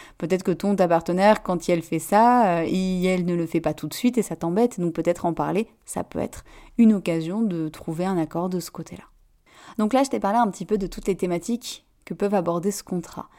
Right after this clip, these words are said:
Alors plus j'avance dans ce podcast et plus je me rends compte, hein, que ce mot, il est peut-être pas, c'est peut-être pas le meilleur, hein. Donc si t'as une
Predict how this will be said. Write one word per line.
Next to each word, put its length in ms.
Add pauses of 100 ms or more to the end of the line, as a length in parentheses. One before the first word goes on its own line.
(300)
Alors 100
plus 140
j'avance 240
dans 80
ce 80
podcast 400
et 60
plus 160
je 100
me 80
rends 160
compte, 220
hein, 100
que 160
ce 160
mot, 220
il 100
est 60
peut-être 260
pas, 240
c'est 140
peut-être 180
pas 140
le 60
meilleur, 540
hein. 60
Donc 160 (880)
si 180
t'as 140
une 80